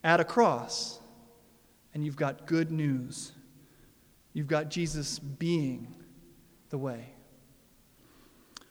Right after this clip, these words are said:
Remember Jesus calling Peter the rock when he correctly identified Jesus as the Messiah? Well, in light of these two stories that we've just heard, we have to revisit this idea.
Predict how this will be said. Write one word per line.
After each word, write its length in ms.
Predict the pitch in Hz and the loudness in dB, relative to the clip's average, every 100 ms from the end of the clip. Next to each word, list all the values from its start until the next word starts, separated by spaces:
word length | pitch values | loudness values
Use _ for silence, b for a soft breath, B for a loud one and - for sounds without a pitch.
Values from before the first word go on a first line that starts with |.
| b | b
Remember 540 | 180 254 202 151 180 | 6 8 10 10 8
Jesus 480 | 185 190 190 196 - | 4 -2 0 0 -2
calling 560 | - 196 196 202 202 190 - - - | -4 0 4 6 4 2 -6 -18 -18
Peter 340 | - 202 208 185 | -6 0 6 6
the 120 | 160 | 4
rock 440 | 139 156 196 - - - B B B | 4 6 4 2 -12 -12 B B B
when 140 | 175 180 | 6 6
he 80 | |
correctly 480 | 175 185 190 190 180 | 8 10 8 10 8
identified 560 | 175 175 190 185 185 175 | 8 8 6 8 6 6
Jesus 340 | 170 185 185 | 4 2 4
as 140 | 190 170 | 2 4
the 80 | |
Messiah? 640 | 175 160 180 180 202 226 226 - B B B - | 2 6 10 10 10 6 0 -6 B B B 4
Well, 140 | 220 | 8
in 100 | 220 | 8
light 320 | 214 262 302 | 10 10 8
of 80 | 240 | 8
these 180 | 240 226 | 6 4
two 220 | - 247 | 4 4
stories 560 | - - 220 208 190 190 | 4 4 8 8 8 6
that 100 | 190 | 4
we've 280 | 196 190 | 4 4
just 240 | 156 185 - | 4 4 2
heard, 420 | - 196 180 170 | 4 8 8 6
we 80 | 196 | 4
have 220 | 247 254 | 6 6
to 140 | 254 220 | 8 10
revisit 560 | 226 202 233 233 220 | 10 12 10 10 8
this 180 | 196 196 | 4 4
idea. 400 | 175 156 135 82 | 4 4 -2 -4